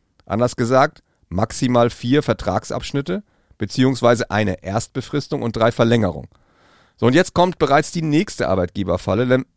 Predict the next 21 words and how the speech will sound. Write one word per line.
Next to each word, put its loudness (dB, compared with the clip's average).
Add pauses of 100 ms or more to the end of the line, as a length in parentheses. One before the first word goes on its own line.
(120)
die 2
erste 0
Befristung 0
muss 2
immer 0
vor 2
Beginn 4
des 2
Arbeitsverhältnisses -2
vereinbart -6
werden. -8 (1080)
Wenn 4
der 4
Arbeitnehmende 2
morgens 2
um -2
acht -2
Uhr 0
anfängt 0
zu -6
arbeiten -10